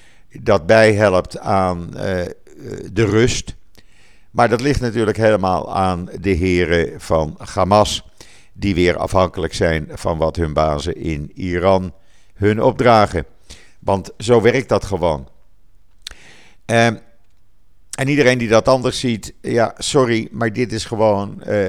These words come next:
zoals het in elkaar steekt. Iran bepaalt wat Hamas, Islamic Jihad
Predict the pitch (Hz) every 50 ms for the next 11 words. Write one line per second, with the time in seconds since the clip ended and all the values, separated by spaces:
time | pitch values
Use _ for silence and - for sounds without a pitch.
0 | - - - - 92 117 101 95 104 101 92 82 98 87 - 98 90 80 85 90
1 | - 117 113 110 110 - - 92 87 87 - - - - - - - - - -
2 | - - - - - 127 117 120 117 123 127 127 123 120 - 101 101 104 - 117
3 | 101 92 92 95 - - 82 87 98 90 87 - - - - - - 98 87 87
4 | 82 87 87 - - - - - - 101 101 - 110 98 92 90 95 87 - -
5 | 101 85 78 80 76 73 - -